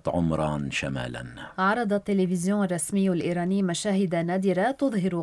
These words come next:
Speaker 2: قائد الحرس الثوري حسين سلامي يزور قاعدة صاروخية تحت الأرض استخدمت بحسب القناة في تشرين الأول لمهاجمة إسرائيل.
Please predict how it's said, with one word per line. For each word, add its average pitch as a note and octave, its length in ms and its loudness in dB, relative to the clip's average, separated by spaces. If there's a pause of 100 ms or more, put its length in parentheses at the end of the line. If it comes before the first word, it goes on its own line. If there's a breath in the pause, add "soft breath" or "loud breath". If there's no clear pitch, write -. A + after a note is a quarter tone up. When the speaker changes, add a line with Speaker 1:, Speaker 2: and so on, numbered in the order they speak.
Speaker 2:
قائد G3 320 0
الحرس D#3 520 0
الثوري F3+ 460 -2
حسين G3 460 0
سلامي F#3 680 2 (340 loud breath)
يزور A3+ 420 4
قاعدة F#3 640 0
صاروخية F3 600 0
تحت - 360 -2
الأرض G#3+ 480 0
استخدمت F#3 680 -2
بحسب D#3+ 440 0
القناة E3+ 580 0
في G3+ 180 -2
تشرين D#3+ 440 -4
الأول A#3+ 460 2
لمهاجمة E3 840 0
إسرائيل. - 580 -4